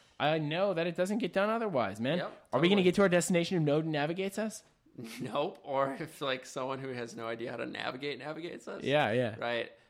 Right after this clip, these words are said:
Speaker 2: But we made it out okay.
Speaker 1: Yeah, we were fine.
Speaker 2: We got there. We're
Speaker 1: And
Speaker 2: still
Speaker 1: that,
Speaker 2: friends.
Speaker 1: that, that's the other lesson, though, really, is, like, sometimes chill out.
Speaker 2: Sometimes.
Speaker 1: But, but the irony of it is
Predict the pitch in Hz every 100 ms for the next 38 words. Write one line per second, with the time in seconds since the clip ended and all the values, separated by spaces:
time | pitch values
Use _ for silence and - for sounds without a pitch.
0 | _ 196 196 135 117 95 - - - 127
1 | _ 117 117 123 - - 151 123 135 127
2 | 123 - 147 165 185 196 131 127 135 -
3 | 131 143 - 139 131 123 147 120 104 95
4 | 92 107 131 113 107 107 104 - 110 110
5 | 107 - - 104 107 92 - _ _ _
6 | - - 135 139 131 135 156 170 165 175
7 | 180 170 175 160 147 147 139 117 127 143
8 | 117 117 127 -